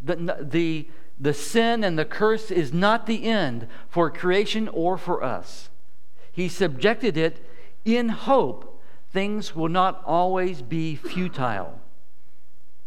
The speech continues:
Verse nineteen, "For the earnest expectation of c-, the creation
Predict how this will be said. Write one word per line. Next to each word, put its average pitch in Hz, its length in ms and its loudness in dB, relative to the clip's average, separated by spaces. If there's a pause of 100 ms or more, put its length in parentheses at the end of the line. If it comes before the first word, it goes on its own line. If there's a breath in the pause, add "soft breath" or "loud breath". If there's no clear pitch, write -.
(520 soft breath)
Verse 151 260 0
nineteen, 143 680 0 (1700 soft breath)
"For 180 180 4
the 165 240 0
earnest 226 500 0 (140)
expectation 190 960 0
of 160 340 2
c-, - 220 -4
the 143 140 2
creation 151 720 0